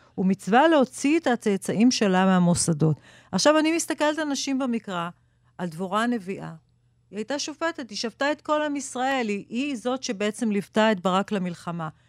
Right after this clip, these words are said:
מרים הנביאה הייתה חלק משלושה מנהיגים שהוציאו את ישראל ממצרים. היא אישה הוציאה את ישראל ממצרים יחד עם משה ואהרון, והייתה מעורבת איתם בכל הפוליטיקה, גם לטובתה וגם לרעתה, רואים את זה במקרא. למה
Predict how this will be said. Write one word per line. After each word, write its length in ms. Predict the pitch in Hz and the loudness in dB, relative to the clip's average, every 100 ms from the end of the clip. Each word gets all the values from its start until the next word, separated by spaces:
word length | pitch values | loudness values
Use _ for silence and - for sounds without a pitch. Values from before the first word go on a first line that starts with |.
| _ | _
מרים 340 | 185 208 226 269 | -4 0 0 0
הנביאה 560 | 269 202 196 175 196 - | -2 -2 -4 -4 -4 -6
הייתה 240 | 196 240 | -8 -8
חלק 480 | - - 262 320 - | -8 -6 -4 -4 -6
משלושה 440 | 214 - 208 240 | -8 -6 -6 -4
מנהיגים 400 | 240 254 190 190 | -2 -2 -4 -8
שהוציאו 380 | - 196 - 269 | -6 -8 -4 -4
את 80 | 311 | -4
ישראל 380 | 302 302 311 320 | -6 -4 -4 -4
ממצרים. 480 | 311 - 330 320 202 - _ | -8 -4 0 0 -2 -8 _
היא 200 | - 320 | -2 0
אישה 280 | 233 - 247 | 0 0 4
הוציאה 320 | 277 277 - 277 | 4 4 2 0
את 80 | |
ישראל 260 | 269 233 240 | 0 0 2
ממצרים 440 | 247 233 214 220 254 - _ - | 2 2 0 0 -2 -6 _ -4
יחד 260 | 220 285 | -2 0
עם 120 | 233 202 | 2 0
משה 180 | 190 233 | 2 4
ואהרון, 320 | 220 202 214 220 | 4 4 2 0
והייתה 220 | 214 320 370 | 0 -2 -2
מעורבת 420 | 339 294 339 349 | -2 -2 -4 -6
איתם 240 | 302 262 | -6 -4
בכל 280 | 233 - 269 | -4 0 0
הפוליטיקה, 600 | 285 247 233 233 226 185 | 2 0 0 0 -2 0
גם 200 | 185 262 | 4 4
לטובתה 420 | 285 277 247 240 220 | 2 -2 -2 0 2
וגם 280 | 220 214 220 | 4 6 6
לרעתה, 360 | 208 190 190 | 6 4 2
רואים 300 | 175 175 214 | 2 4 4
את 60 | 226 | 2
זה 100 | 208 | 0
במקרא. 400 | 185 180 - 175 - _ _ _ | -4 -4 -6 -8 -8 _ _ _
למה 120 | 233 | -6